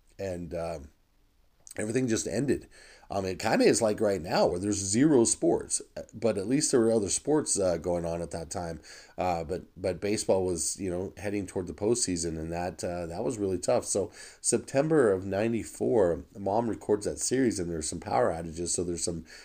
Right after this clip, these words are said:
um, th-, there's some, <laughs> uh, missing pieces through no fault of hers. And it wasn't until about, I don't know, ten years ago, my, uh, ex-wife bought me a s-, the set, the whole D V D set of Baseball by Ken Burns. Um,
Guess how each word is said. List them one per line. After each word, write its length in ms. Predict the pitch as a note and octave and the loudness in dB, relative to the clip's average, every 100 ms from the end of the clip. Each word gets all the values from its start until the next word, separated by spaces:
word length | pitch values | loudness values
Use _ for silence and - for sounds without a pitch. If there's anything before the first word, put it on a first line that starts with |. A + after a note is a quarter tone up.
| - - | -12 -4
um, 460 | F2 D#2 C#2 D2 - G#2+ | -2 -2 -6 -10 -12 -6
th-, 140 | A2 - - | -4 -4 -8
there's 280 | F#2 F#2+ - | -4 -4 -2
some, 260 | F2+ F2+ F2+ | -2 -2 -2
<laughs> 40 | G#2+ | -2
uh, 60 | A#2 F#2 | -2 -2
missing 360 | C3+ B2+ B2+ A2 | 2 2 2 -2
pieces 500 | - C#3 - G2 F#2+ | -4 -2 -2 -2 -6
through 440 | - - - A2+ | -14 -14 0 4
no 180 | A#2 C3 | 8 8
fault 320 | C3 A#2 A2 | 8 6 4
of 100 | F#2 | 2
hers. 440 | B2 C3+ F2+ E2+ - - - - | 4 4 4 0 -6 -20 -20 -6
And 200 | G2+ G2+ | -2 -2
it 80 | F2+ | 4
wasn't 340 | A#2 C3 B2+ | 6 6 4
until 400 | A2+ G#2 A2+ G#2+ | 0 0 2 4
about, 420 | G2 F#2+ F2 - - | 4 4 2 0 -8
I 140 | G#2 | -6
don't 140 | A2 E2 | -6 -6
know, 240 | D#2+ F2 | -10 -10
ten 300 | - B2 C3 | -6 -4 -2
years 340 | A2+ G#2 A#2+ A#2+ | 0 2 2 0
ago, 380 | F2+ D#2 D2 - - _ - | 0 0 -2 -8 -20 _ -12
my, 380 | F2+ F2+ F2+ F2+ | -6 -4 -2 0
uh, 320 | F2 E2+ E2 | 0 -2 -4
ex-wife 580 | G2+ G2+ - F#2 G#2 F#2+ | -4 -2 -2 0 0 0
bought 200 | F2+ C#2 | -4 -4
me 180 | E2+ E2+ | -8 -8
a 120 | D#2+ | -6
s-, 320 | - - - B1+ | -4 -4 -4 -6
the 160 | F2 | 2
set, 440 | - - G#2+ E2 - | 4 6 6 4 0
the 100 | - | 0
whole 160 | G#2+ | 0
D 160 | G2+ F#2 | 0 -2
V 160 | F2 | -2
D 220 | E2+ F#2+ G2 | -2 -2 0
set 440 | - E2 D2 - - - - - | 0 0 -4 -12 -20 -20 -14 -8
of 300 | E2 D#2 D#2 | -6 -6 -4
Baseball 600 | F2 F2 - F2 D2+ D2 | -2 -2 -2 -2 -2 -4
by 160 | F2+ | -8
Ken 240 | - F2+ D#2 | -6 -6 -4
Burns. 480 | E2+ E2+ D#2+ D2 - - | -2 -2 -4 -6 -10 -10
Um, 360 | E2+ D#2 C2+ | -10 -10 -12